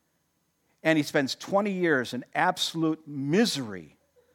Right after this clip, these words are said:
with, with a father-in-law by the name of Laban. Lies are costly, aren't they? Think about in your own families.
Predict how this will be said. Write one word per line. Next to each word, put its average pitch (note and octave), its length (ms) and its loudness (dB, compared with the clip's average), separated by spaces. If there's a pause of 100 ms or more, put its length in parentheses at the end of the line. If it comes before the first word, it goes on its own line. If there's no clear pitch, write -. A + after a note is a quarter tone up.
(240)
with, D#3+ 340 2
with C#3 220 0
a C3+ 40 -4
father-in-law D3+ 680 6
by C3 120 0
the B2 120 -2
name A#2+ 200 -2
of G#2+ 140 -8
Laban. G#2 400 -8 (2000)
Lies G#3+ 280 4
are B3 60 -4
costly, G3+ 460 0
aren't C#3+ 220 -2
they? A#2+ 180 -10 (1300)
Think A#3+ 180 0
about A#3+ 200 8
in G3+ 100 2
your F#3 160 2
own F#3 160 2
families. E3+ 680 -4